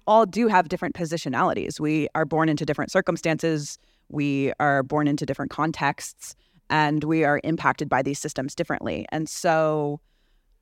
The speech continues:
um, I think, you know, there's, in capitalism, there's this, like, scarcity mindset of, like, not enough, not enough, not enough.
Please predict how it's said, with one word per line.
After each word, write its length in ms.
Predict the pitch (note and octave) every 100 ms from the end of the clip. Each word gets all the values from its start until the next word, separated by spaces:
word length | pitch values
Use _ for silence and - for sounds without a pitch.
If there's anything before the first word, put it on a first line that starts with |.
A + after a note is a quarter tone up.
| -
um, 640 | D#3 D3 C#3 C3+ B2 C3 - _ _ _ _ _ _ _ _ _ -
I 80 | G3
think, 360 | F#3+ F#3 - -
you 140 | G3
know, 380 | G3+ F3+ F3 E3
there's, 640 | E3 F3+ F3 E3+ D#3+ - -
in 220 | F3 F3 D#3+
capitalism, 600 | - G3 G#3+ F#3+ E3 E3
there's 180 | D#3+ D3+
this, 160 | D#3+
like, 160 | E3 D#3+
scarcity 440 | - C#3+ D#3 D#3+
mindset 460 | D3+ C#3+ E3+ E3 C#3+
of, 80 | C#3+
like, 240 | C3+ C3+
not 240 | D#3 C#3+ C#3
enough, 340 | C#3+ C#3+ -
not 220 | C#3 C3+
enough, 300 | C3+ C3+ -
not 200 | C#3+ C3+
enough. 560 | C#3+ G#3+ F#3 E3 -